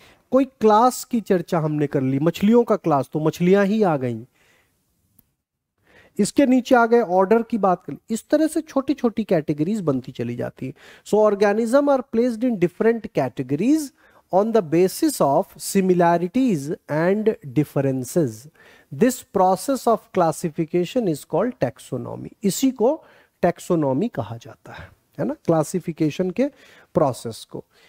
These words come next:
यहाँ पर जनरल कैरेक्टरिस्टिक हो जाएंगे, स्पीशीज में आते आते बहुत निर्दिष्ट स्पेसिफिक कैरेक्टरिस्टिक पर बात आ जाती है। So categories are a part of taxonomic arrangement and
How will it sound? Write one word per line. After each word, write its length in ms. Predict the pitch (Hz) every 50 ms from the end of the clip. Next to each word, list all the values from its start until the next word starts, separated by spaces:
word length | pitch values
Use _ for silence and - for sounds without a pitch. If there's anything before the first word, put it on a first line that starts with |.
| _ _ -
यहाँ 300 | 170 214 220 233 277 277 269
पर 120 | 277 262 214 165
जनरल 380 | 165 190 190 202 214 247 269 247
कैरेक्टरिस्टिक 720 | - 254 254 262 262 - - 269 262 - - - 254 -
हो 100 | 277 269
जाएंगे, 420 | 240 277 277 285 285 277 214 143
स्पीशीज 580 | - - - - - 214 214 - - 254 233 -
में 100 | 240 233 214
आते 240 | 190 180 - - 208
आते 240 | 190 190 - 285 277 196
बहुत 340 | 160 147 170 226 - - 220 - -
निर्दिष्ट 680 | 147 135 139 151 160 156 151 165 262 - - - - 185
स्पेसिफिक 760 | - - - - - 185 170 - - 196 185 - 269 262 -
कैरेक्टरिस्टिक 720 | - 156 135 131 131 - _ 135 139 131 - - 185 180 - -
पर 120 | 233 247 196
बात 240 | 139 131 139 - 151
आ 80 | 127 113
जाती 340 | 120 120 123 - - 117
है। 120 | - - _ _ _ _ _ _ _ _ _ _ _ _ _ _ _ _ _ _ _ _ _ _ _ _ _ -
So 140 | - 269 269 269
categories 600 | 269 233 220 220 214 262 240 254 294 302 302 277
are 120 | 277 262 254
a 60 | 247
part 340 | - - 226 233 240 240 -
of 160 | 247 233 - _ -
taxonomic 720 | 233 202 - - - 240 220 220 214 214 226 254 269 - - - -
arrangement 760 | 160 175 196 214 240 240 214 262 269 294 208 151 160 175 - 226 -
and 200 | 165 175 185 185